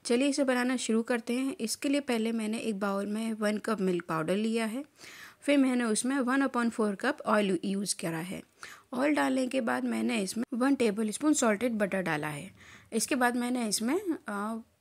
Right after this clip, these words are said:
वन upon four टीस्पून इलायची पाउडर ऐड करा है, जिससे इसमें बहुत ही अच्छा फ्लेवर आता है। इलायची ऐड, पाउडर ऐड करने के बाद मैंने इसमें हाफ कप पाउडर शुगर ऐड किया है।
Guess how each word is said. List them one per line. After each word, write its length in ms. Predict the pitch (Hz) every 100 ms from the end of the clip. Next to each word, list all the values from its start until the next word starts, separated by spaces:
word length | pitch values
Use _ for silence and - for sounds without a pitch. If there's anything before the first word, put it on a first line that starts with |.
| _ _ 254
वन 240 | 262 277
upon 220 | 240 254
four 280 | 254 262 254
टीस्पून 440 | 220 202 - 294 359
इलायची 320 | 220 185 214
पाउडर 380 | 226 185 190 226
ऐड 120 | 226
करा 200 | - 226
है, 80 | 277
जिससे 300 | 240 - 247
इसमें 300 | 233 269 294
बहुत 320 | 226 202 196
ही 40 | 233
अच्छा 220 | 190 277
फ्लेवर 400 | - 220 190 190
आता 220 | 165 170
है। 220 | 160 160 - - - - - -
इलायची 360 | 226 262 254 320
ऐड, 300 | 285 262 240 -
पाउडर 260 | 247 240
ऐड 120 | 262 240
करने 200 | 240 247
के 60 |
बाद 80 | 277
मैंने 200 | 247 233
इसमें 220 | 226 285
हाफ 360 | 254 214 190 -
कप 140 | 311 277
पाउडर 340 | 202 190 269
शुगर 340 | - 220 208
ऐड 180 | 185 165
किया 240 | - 175 165
है। 180 | 180